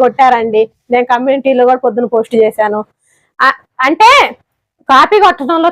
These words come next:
తప్పు లేదండి, ఎవరి టాలెంట్ వాళ్ళది. కానీ నేను అది పోస్ట్ చేసి ఎన్ని రోజులు ఫ్రెండ్స్?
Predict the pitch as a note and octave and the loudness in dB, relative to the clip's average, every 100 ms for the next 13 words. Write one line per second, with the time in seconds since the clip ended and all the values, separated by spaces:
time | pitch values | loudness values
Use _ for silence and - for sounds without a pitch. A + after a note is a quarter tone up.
0 | E4+ A#3 C4 C4 A3 G#3 A3 G3+ G3+ A3 | -2 -2 0 0 0 0 -2 0 -2 -4
1 | - A#3 A3 B3 B3+ G#3 G3 G3 G3+ - | -2 0 0 -2 -2 -2 -2 -2 -4 -8
2 | _ E4+ A4 B4+ A#4+ G#4+ C4+ C4+ F#4 D4 | _ 0 2 2 2 2 2 0 0 -2
3 | E4 F#4+ G4+ F#4+ C#4+ D#4+ D4 B3 B3 B3+ | 0 0 0 0 -2 -2 -2 -2 -2 -2
4 | - | -4